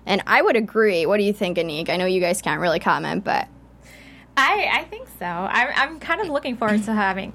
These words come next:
Speaker 2: uh, Derek in, like, a relationship
Speaker 1: Yeah, I
Speaker 2: thing,
Speaker 1: think,
Speaker 2: so.
Speaker 1: I, I think his character's gonna be developed a lot this
Speaker 2: Yeah.
Speaker 1: season, especially with his sister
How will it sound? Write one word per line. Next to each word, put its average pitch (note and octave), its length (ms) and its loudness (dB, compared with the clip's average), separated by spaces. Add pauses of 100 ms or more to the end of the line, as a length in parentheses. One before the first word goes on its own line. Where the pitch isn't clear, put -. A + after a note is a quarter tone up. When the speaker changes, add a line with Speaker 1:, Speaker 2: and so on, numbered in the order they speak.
Speaker 2:
uh, F3+ 280 -2
Derek F#3 460 -2
in, F3+ 300 -6
like, F3 260 -6
a F3+ 260 -6 (420)
relationship F3 720 -6 (540)
Speaker 1:
Yeah, G#3 160 6
I G3 120 4
Speaker 2:
thing, B3 320 2
Speaker 1:
think, - 40 -10
Speaker 2:
so. - 60 -6
Speaker 1:
I, G#3+ 200 -4 (100)
I C4+ 40 4
think G4+ 200 4
his G#4+ 160 4
character's A3+ 420 4
gonna G#3+ 220 4
be G3+ 260 4
developed F#3 380 4
a D3 60 2
lot F#3+ 260 4
this F3+ 160 4
Speaker 2:
Yeah. G#3 120 2
Speaker 1:
season, F3+ 180 2
especially F#3 400 0
with F3+ 120 0
his F3+ 140 0
sister F3+ 560 2